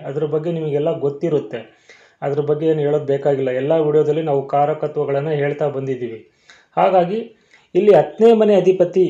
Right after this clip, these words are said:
ಲಗ್ನದಲ್ಲಿ ಕೂತ್ಕೊಂಡಾಗ, ಲಗ್ನ ಅಂದರೆ ನಾನು, ನಾನು ಹೇಗಿರ್ತೀನಿ, ನನ್ನ ಕ್ಯಾರೆಕ್ಟರ್ ಎಂಥದ್ದು ಅಂತ ಹೇಳುತ್ತೆ. ನನ್ನ ಜೀವನದ ಬಗ್ಗೆ ಹೇಳೋಂಥದ್ದು ಲಗ್ನ.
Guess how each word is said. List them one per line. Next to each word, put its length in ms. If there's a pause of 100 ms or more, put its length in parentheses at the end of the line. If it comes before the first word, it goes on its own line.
(1080)
ಲಗ್ನದಲ್ಲಿ 600
ಕೂತ್ಕೊಂಡಾಗ, 520 (140)
ಲಗ್ನ 300
ಅಂದರೆ 200
ನಾನು, 320 (100)
ನಾನು 220
ಹೇಗಿರ್ತೀನಿ, 880
ನನ್ನ 240
ಕ್ಯಾರೆಕ್ಟರ್ 500
ಎಂಥದ್ದು 360
ಅಂತ 160
ಹೇಳುತ್ತೆ. 400
ನನ್ನ 280 (180)
ಜೀವನದ 400
ಬಗ್ಗೆ 260
ಹೇಳೋಂಥದ್ದು 560
ಲಗ್ನ. 340